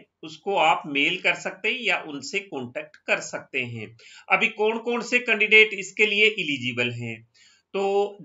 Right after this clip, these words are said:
जिन कैंडिडेट्स का सिक्योरिटी मनी फॉरफिट नहीं हुआ है उन सब कैंडिडेट का, अ, सिक्योरिटी मनी उसी बैंक अकाउंट में वापस आएगा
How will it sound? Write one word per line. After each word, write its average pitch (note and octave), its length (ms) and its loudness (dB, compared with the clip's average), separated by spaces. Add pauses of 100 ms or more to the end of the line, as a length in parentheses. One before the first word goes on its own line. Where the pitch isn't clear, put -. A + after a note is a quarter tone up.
जिन A#3+ 300 0
कैंडिडेट्स F#3 720 4
का G#3+ 240 6
सिक्योरिटी F#3+ 500 -4
मनी G3+ 300 -2
फॉरफिट F#3 540 -8
नहीं E3+ 400 -6
हुआ E3+ 300 0
है F3 220 -6 (340)
उन D4 220 -4
सब C#4 320 0
कैंडिडेट G3 600 4 (100)
का, F#3+ 180 8 (840)
अ, C#3+ 280 6
सिक्योरिटी B3 560 2
मनी G3 280 2 (200)
उसी G#3+ 360 -6
बैंक D#3 280 2
अकाउंट C#3 400 -4
में F3+ 160 -2
वापस C#3+ 420 0
आएगा G3 400 2